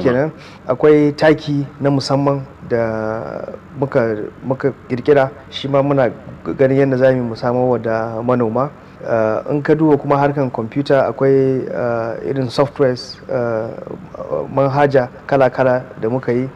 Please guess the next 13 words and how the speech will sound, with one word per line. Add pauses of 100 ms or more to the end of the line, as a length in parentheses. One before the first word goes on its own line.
(140)
shi
ma
na
kawo
sauƙi
wurin
kasuwanci. (260)
Eh, (160)
sai
kuma
akwai
harkan
lafiya,